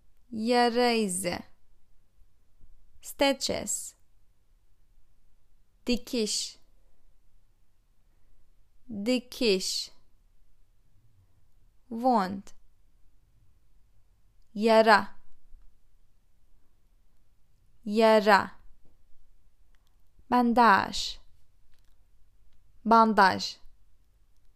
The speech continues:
Bandaj. Crutches.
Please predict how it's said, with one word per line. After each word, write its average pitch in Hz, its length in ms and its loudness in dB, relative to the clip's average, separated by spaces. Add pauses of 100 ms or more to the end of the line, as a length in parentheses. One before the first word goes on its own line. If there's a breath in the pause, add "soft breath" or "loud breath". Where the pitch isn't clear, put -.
(1300)
Bandaj. 220 1000 2 (3000)
Crutches. - 880 -2